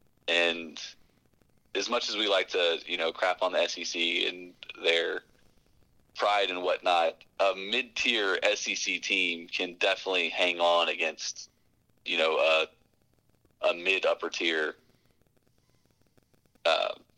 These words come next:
Big Twelve team, I think, pretty handily. So, <clears throat> this will be the big litmus test, and, uh, I think Tech has a decent shot. And, uh, this will probably change whenever I do our Friday post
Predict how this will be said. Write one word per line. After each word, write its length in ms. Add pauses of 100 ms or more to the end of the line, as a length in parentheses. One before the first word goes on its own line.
(160)
Big 180
Twelve 240
team, 200 (580)
I 80
think, 260
pretty 160 (100)
handily. 380 (920)
So, 580 (120)
<clears throat> 1900
this 280
will 60
be 100
the 120
big 260
litmus 320
test, 460
and, 340
uh, 220
I 120
think 380
Tech 280
has 160
a 40
decent 320
shot. 380 (1300)
And, 340
uh, 500 (680)
this 240
will 80
probably 240
change 320
whenever 200
I 80
do 200
our 180
Friday 480
post 520